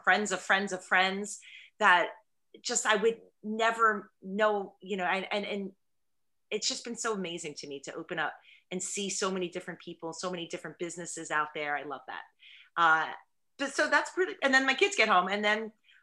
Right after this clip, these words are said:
mom stuff. And then in the evening, I try to get some stuff together again. And throughout that, I'm working on my Juice Plus Thyroid Garden business. You know, I do have a team, so I'm working with that as well. So it's just a lot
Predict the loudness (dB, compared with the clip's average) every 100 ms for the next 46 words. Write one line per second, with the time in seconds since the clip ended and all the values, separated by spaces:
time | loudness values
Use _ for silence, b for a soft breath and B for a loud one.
0 | 6 6 6 6 4 4 0 0 0 -2
1 | -4 -6 -6 -2 0 0 0 -2 -2 -8
2 | -10 -6 -6 -4 -2 -2 -4 -4 -4 -4
3 | -6 -12 B B -2 -2 2 6 6 8
4 | 6 6 0 -2 -2 -2 -2 -6 -2 -2
5 | 0 0 0 2 0 0 -8 -6 -8 -8
6 | -8 -8 -6 -4 -6 -6 -10 -8 -8 -8
7 | -10 -8 -2 -2 -4 -10 -10 -12 -2 2
8 | 2 0 -4 -2 -2 -2 B B B B
9 | -4 -2 -2 -2 -2 2 8 10 10 8